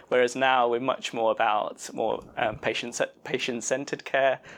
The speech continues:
much more about shared decision making, having those conversations with patients, but understanding what's important to them and those important to them, and then trying to marry it up to what we are thinking about as well.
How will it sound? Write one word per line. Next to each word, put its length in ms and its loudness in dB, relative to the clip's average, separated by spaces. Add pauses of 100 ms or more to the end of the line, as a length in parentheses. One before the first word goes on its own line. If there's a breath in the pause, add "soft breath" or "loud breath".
(220 loud breath)
much 240 -2
more 80 2
about 180 0
shared 240 0
decision 360 -2
making, 300 -2
having 260 0
those 180 -6
conversations 500 -4
with 120 -6
patients, 360 -2
but 220 0 (320 loud breath)
understanding 880 0
what's 300 0
important 400 -6
to 80 -10
them 360 0
and 220 -6 (160)
those 380 0
important 480 -8
to 80 -2
them, 420 -2 (560 loud breath)
and 120 0
then 120 0
trying 300 0
to 100 -8
marry 340 2
it 80 -2
up 220 -2
to 140 -10
what 180 2
we 180 2
are 240 2 (200)
thinking 300 -8
about 300 -2
as 100 -10
well. 380 2